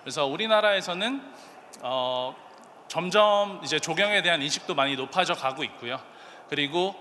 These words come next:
어, 매년 십 프로 이상 성장하고 있는 잠재력이 높은 산업입니다. 어, 잘 아시겠지만 저 건설업이나 부동산업, 디지털 전환이 많이 되고 있습니다. 아시는 부동산 건설 쪽 스타트업들이 되게 많을 텐데요.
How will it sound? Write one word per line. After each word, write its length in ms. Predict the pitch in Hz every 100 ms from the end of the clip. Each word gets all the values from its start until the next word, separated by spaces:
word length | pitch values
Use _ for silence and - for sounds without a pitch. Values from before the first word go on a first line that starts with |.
| - -
어, 160 | 127 110
매년 280 | 127 170 180
십 160 | 175 -
프로 140 | 254
이상 220 | 156 160
성장하고 540 | 156 226 254 269 233 180
있는 180 | 143 143
잠재력이 480 | 135 151 156 139
높은 420 | 123 123 - 147 110
산업입니다. 640 | 147 170 156 104 95 101 - - - - - - - - - - - - -
어, 280 | 135 143 147
잘 160 | 147 202
아시겠지만 800 | 160 226 254 254 226 214 214 208
저 120 | -
건설업이나 840 | - 180 190 254 262 247 220 214 214
부동산업, 800 | 175 254 247 214 170 117 -
디지털 480 | - 175 226 - 208
전환이 680 | - 151 170 185 185 185 202
많이 320 | 120 180 226
되고 240 | 151 156
있습니다. 540 | 143 - 139 120 120 113 - -
아시는 640 | 131 151 214 202 202 196
부동산 400 | 170 208 220 220
건설 340 | 160 151 175
쪽 120 | 170 -
스타트업들이 580 | - 233 226 208 180
되게 160 | 156 143
많을 320 | 120 123 202
텐데요. 480 | 208 165 120 127